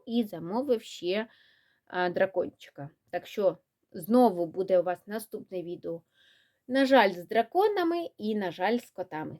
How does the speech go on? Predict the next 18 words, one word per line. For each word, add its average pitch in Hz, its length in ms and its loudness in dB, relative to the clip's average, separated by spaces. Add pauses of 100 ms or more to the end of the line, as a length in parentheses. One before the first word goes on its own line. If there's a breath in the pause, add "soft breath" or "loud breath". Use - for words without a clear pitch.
Тому 190 220 -4
що 180 200 -4
це 214 300 0 (320)
в 185 80 -12
мене 185 320 0
замовлення, 285 720 0
це 202 300 -4
в 185 60 -10
мене 175 320 -4
натхнення 254 760 -2
і 254 100 2
це 233 300 2
в 262 40 6
мене 202 540 0
робота 185 720 -4
для 175 340 -2 (480)
майбутніх 190 720 -4
ярмарок. 151 460 -8